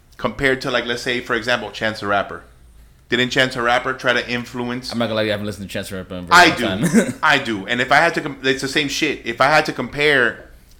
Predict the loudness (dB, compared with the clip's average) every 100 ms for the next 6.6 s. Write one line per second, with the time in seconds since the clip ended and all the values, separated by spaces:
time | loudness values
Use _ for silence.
0 | -20 _ -4 2 2 2 -4 -4 -2 -2
1 | -2 0 2 0 -4 -18 -20 -20 -20 _
2 | -20 -20 -6 -4 2 6 6 4 0 -8
3 | -20 -20 -20 -20 -20 -20 -20 -2 6 6
4 | 8 6 4 0 0 0 -6 -4 0 2
5 | 4 4 4 4 -4 -8 -16 -14 -4 -2
6 | 6 8 8 6 2 -8